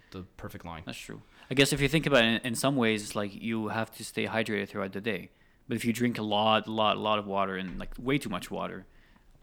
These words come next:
Speaker 1: Yeah. So that's the
Speaker 2: Not,
Speaker 1: thing,
Speaker 2: it's not
Speaker 1: like,
Speaker 2: good for
Speaker 1: on, on
Speaker 2: you.
Speaker 1: Instagram, you'll see, like, a bunch of people, like, saying, like, "Oh, perfect posture is this, this is how you should be sitting, this is how you should be driving, this is how this and that," right?
Speaker 2: Mm-hmm.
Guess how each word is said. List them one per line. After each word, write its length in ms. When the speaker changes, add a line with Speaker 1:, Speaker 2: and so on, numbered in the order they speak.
Speaker 1:
Yeah. 160
So 200
that's 240
the 40
Speaker 2:
Not, 60
Speaker 1:
thing, 80
Speaker 2:
it's 40
not 60
Speaker 1:
like, 80
Speaker 2:
good 140
for 60
Speaker 1:
on, 60
on 100
Speaker 2:
you. 60
Speaker 1:
Instagram, 320
you'll 100
see, 200
like, 180
a 60
bunch 260
of 80
people, 300
like, 120
saying, 200
like, 160
"Oh, 80
perfect 300
posture 320
is 80
this, 160
this 200
is 80
how 80
you 80
should 140
be 60
sitting, 300
this 180
is 60
how 100
you 120
should 160
be 60
driving, 440
this 180
is 60
how 120
this 260
and 120
that," 220
right? 200
Speaker 2:
Mm-hmm. 100